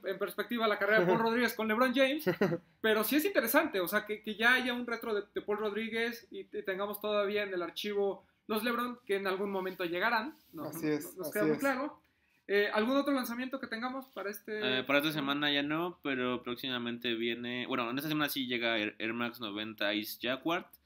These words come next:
Speaker 3: Eh, futuros viene, eh, el Nike Cortez de Forrest Gump, no se lo digan a nadie.
Speaker 2: <laughs>
Speaker 3: Y viene un Air Max uno que muchos esperan, espero que, eh, estén al pendiente.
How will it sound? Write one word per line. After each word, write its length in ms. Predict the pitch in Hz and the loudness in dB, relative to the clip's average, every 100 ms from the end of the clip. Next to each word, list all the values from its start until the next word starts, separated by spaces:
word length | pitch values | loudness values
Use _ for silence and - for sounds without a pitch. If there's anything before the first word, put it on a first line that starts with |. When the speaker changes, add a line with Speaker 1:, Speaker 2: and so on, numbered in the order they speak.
| _ _ _ _ | _ _ _ _
Speaker 3:
Eh, 360 | - 110 107 104 - | -8 -2 -2 -4 -8
futuros 720 | 107 - 117 131 143 147 131 | -10 -4 -2 -2 -2 -4 -2
viene, 580 | 120 113 120 120 123 123 _ _ _ - | -2 -2 0 -2 -2 -6 _ _ _ -14
eh, 800 | 104 101 101 98 98 101 101 101 - | -10 -6 -6 -6 -6 -6 -8 -10 -12
el 160 | 101 | -8
Nike 300 | 101 107 - | -6 -4 -4
Cortez 480 | - 104 - 113 110 | -4 -6 -2 -2 -2
de 160 | 107 101 | -4 -6
Forrest 300 | 107 107 120 | -4 -6 -2
Gump, 260 | 160 190 - _ | -4 -4 -12 _
no 120 | 101 | -12
se 100 | 104 | -8
lo 100 | 104 | -6
digan 300 | 98 101 95 | -6 -4 -6
a 60 | 95 | -6
nadie. 480 | 123 156 165 185 - _ - | -4 0 0 -2 -8 _ -8
Speaker 2:
<laughs> 320 | 180 170 165 - _ | -2 -2 -2 -6 _
Speaker 3:
Y 380 | - 151 165 170 | 6 10 10 10
viene 420 | 151 151 151 156 | 8 4 4 2
un 160 | 147 147 | 2 2
Air 120 | 139 | 2
Max 360 | 139 139 127 - | 2 2 0 -2
uno 440 | 127 127 113 104 - _ | -2 0 0 -4 -10 _
que 140 | - | -10
muchos 260 | 113 117 117 | -8 -6 -6
esperan, 460 | 98 - 104 98 | -6 -4 -4 -4
espero 560 | 92 - - 107 104 98 | -8 -10 -6 -4 -4 -6
que, 460 | - 123 131 117 - _ _ _ _ _ _ _ _ | -4 -2 -2 -4 -8 _ _ _ _ _ _ _ _
eh, 200 | 107 101 | -8 -6
estén 180 | - 104 | -6 -8
al 120 | 104 | -6
pendiente. 540 | 101 101 104 104 92 | -6 -2 -2 -2 -8